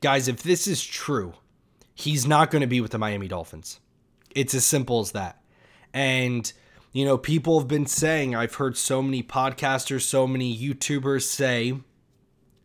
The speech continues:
their biggest red flag with Xavier Howard and signing him to an extension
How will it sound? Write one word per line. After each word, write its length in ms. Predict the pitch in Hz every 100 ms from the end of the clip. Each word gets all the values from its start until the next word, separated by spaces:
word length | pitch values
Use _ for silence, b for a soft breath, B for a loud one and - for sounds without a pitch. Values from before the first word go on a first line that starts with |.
| -
their 220 | 117 131
biggest 460 | 120 139 135 135 -
red 180 | 123 113
flag 420 | 151 165 170 123
with 180 | 120 113
Xavier 340 | 127 120 113
Howard 420 | 147 165 110 117 B B
and 180 | 127 120
signing 460 | - 139 135 139 131
him 120 | 127
to 140 | 131 123
an 80 |
extension 680 | 113 - 156 165 - 117 117